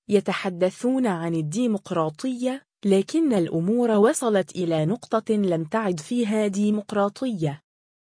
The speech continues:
وقال ترامب أنه عرض مسودة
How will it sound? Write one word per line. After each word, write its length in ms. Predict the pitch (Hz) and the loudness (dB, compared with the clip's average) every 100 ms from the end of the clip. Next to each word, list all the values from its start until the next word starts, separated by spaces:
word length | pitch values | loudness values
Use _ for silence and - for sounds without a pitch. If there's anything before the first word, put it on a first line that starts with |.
| _ _ 208 | _ _ 2
وقال 520 | 196 - 285 294 190 | 2 2 -2 0 0
ترامب 380 | - 233 226 - | 0 -2 -2 -4
أنه 540 | 180 180 247 220 202 | -2 0 0 2 2
عرض 400 | 147 226 240 180 | 2 0 0 0
مسودة 720 | 170 165 170 165 180 254 233 | -2 -2 0 2 2 2 2